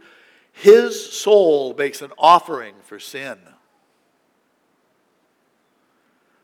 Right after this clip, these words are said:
My servant, the righteous one, will make many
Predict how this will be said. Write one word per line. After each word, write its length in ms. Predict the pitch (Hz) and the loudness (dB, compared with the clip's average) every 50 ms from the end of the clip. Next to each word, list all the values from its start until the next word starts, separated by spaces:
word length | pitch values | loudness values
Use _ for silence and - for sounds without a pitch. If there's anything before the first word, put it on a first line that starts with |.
| _ _ _ | _ _ _
My 220 | 117 139 156 175 | _ -2 -2 -2
servant, 640 | 160 - - 170 180 170 143 123 120 - - _ _ _ _ _ _ _ _ _ _ _ _ _ _ _ | -2 -6 -8 -8 -6 -6 -8 -10 -14 -20 -20 _ _ _ _ _ _ _ _ _ _ _ _ _ _ _
the 160 | _ 131 139 147 | _ -12 -6 -2
righteous 520 | 156 160 165 160 - - 139 120 - - | 0 0 0 0 -4 -8 -10 -10 -12 -14
one, 440 | 104 101 101 101 95 92 110 113 _ _ _ _ _ _ _ _ _ _ _ _ _ _ | -18 -14 -14 -14 -14 -14 _ _ _ _ _ _ _ _ _ _ _ _ _ _ _ _
will 220 | 120 139 139 131 | -12 -10 -8 -8
make 420 | 139 147 151 151 151 147 - - - _ _ _ | -6 -2 -2 -2 -2 -4 -10 -20 -20 _ _ _
many 600 | 131 143 151 160 151 139 120 113 113 110 104 | -12 -10 -10 -8 -10 -12 -16 -18 -20 -20 -20